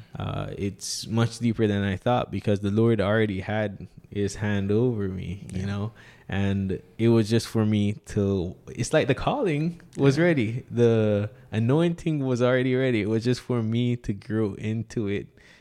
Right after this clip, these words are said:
Speaker 1: and to get right into it. And, um, now I'm grateful because I'm glad when I was younger, I didn't, um, yield to a lot of, like, peer pressure. That was one thing that it wouldn't work. It was so weird. But as a kid,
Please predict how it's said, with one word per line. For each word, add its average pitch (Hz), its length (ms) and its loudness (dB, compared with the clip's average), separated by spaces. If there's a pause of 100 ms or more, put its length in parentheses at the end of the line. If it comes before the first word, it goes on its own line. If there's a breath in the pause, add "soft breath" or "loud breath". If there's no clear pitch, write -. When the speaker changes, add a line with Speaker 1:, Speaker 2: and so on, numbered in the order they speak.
(140 loud breath)
Speaker 1:
and 101 140 -4
to 104 80 -2
get 95 240 -2
right 101 260 -2
into 104 360 -2
it. 101 220 0
And, 95 520 -4
um, 95 420 -4 (560 loud breath)
now 143 220 4
I'm 127 160 4
grateful 113 460 0
because 98 580 -2
I'm 120 180 0
glad 107 520 2 (120)
when 95 160 -2
I 95 100 0
was 98 140 -2
younger, 104 480 0 (160)
I 120 120 -8
didn't, 90 460 -8 (440 loud breath)
um, 87 580 -6 (460)
yield 107 460 2
to 98 160 0
a - 40 0
lot 95 220 -2
of, 90 140 -2
like, 82 320 -6
peer 104 260 0
pressure. 98 460 -4
That 85 160 -4
was 98 160 -4
one 98 220 -4
thing 92 320 -6
that - 240 -10 (180)
it 127 220 -8
wouldn't 127 400 -2
work. 156 440 -2
It 143 120 -2
was 151 180 2
so 170 220 2
weird. 180 340 0
But 127 140 -2
as 123 120 0
a 123 120 -2
kid, 160 460 -6